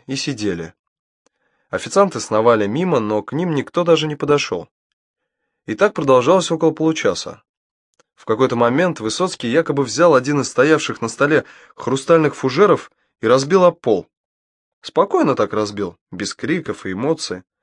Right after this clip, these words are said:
Просто взял фужер, переместил руку с ним за линию доски стола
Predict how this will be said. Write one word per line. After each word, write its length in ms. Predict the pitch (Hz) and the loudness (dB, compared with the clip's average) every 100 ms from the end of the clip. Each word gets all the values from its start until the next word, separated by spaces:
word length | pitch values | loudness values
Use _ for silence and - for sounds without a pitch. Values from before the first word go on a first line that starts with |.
| _ _ _ _ | _ _ _ _
Просто 300 | - 127 - | -6 -4 -2
взял 240 | 123 143 - | -2 0 0
фужер, 440 | - 107 104 85 _ _ _ _ _ _ | -2 -2 -2 -4 _ _ _ _ _ _
переместил 520 | - 117 147 - 226 175 | -6 -2 -4 0 2 4
руку 220 | 160 147 | 2 -2
с 120 | - | -2
ним 160 | 135 117 | -4 2
за 140 | 123 | 2
линию 380 | 139 131 120 101 | 2 0 -4 -6
доски 520 | 139 120 117 - - | -12 -2 0 0 -6
стола 460 | 127 - 117 165 190 | -8 -2 2 2 0